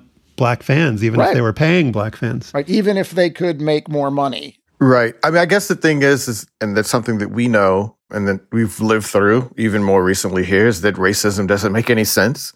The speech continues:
Speaker 1: Yep.
Speaker 3: And, I mean, even if you just break it down to a very base level, I mean, segregated schools meant that the government had to build two sets of schools.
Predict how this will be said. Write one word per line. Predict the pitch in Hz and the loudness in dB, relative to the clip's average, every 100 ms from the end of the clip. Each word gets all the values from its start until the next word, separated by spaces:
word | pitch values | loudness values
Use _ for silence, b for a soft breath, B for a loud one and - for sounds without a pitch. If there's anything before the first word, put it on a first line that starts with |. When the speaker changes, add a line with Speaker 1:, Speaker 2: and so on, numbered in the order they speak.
| - | -10
Speaker 1:
Yep. | 120 110 - - | -8 -6 -8 -2
Speaker 3:
And, | 123 120 113 - 160 | 0 0 -4 -4 -4
I | |
mean, | 165 175 | 0 2
even | 190 185 | 4 2
if | - | 0
you | |
just | 156 143 | 0 0
break | 135 143 | 0 0
it | 127 | 0
down | 120 113 | 0 0
to | 127 | 0
a | |
very | 113 113 95 | 2 2 2
base | 107 98 | -2 -2
level, | 113 120 95 87 85 104 | 0 -2 -2 -6 -6 -4
I | |
mean, | 104 101 | -4 -4
segregated | - 147 139 131 127 110 | -2 0 0 0 0 -2
schools | - 160 147 110 | -2 2 2 0
meant | 123 110 | -2 -2
that | 117 117 | -4 -2
the | |
government | 101 113 113 104 92 | 0 0 0 -2 -2
had | 101 98 | -4 -4
to | |
build | 92 101 95 | -2 -2 -2
two | 120 | -6
sets | 107 104 92 | -2 -4 -4
of | 80 | -8
schools. | - 113 90 62 - | -2 0 0 -6 -16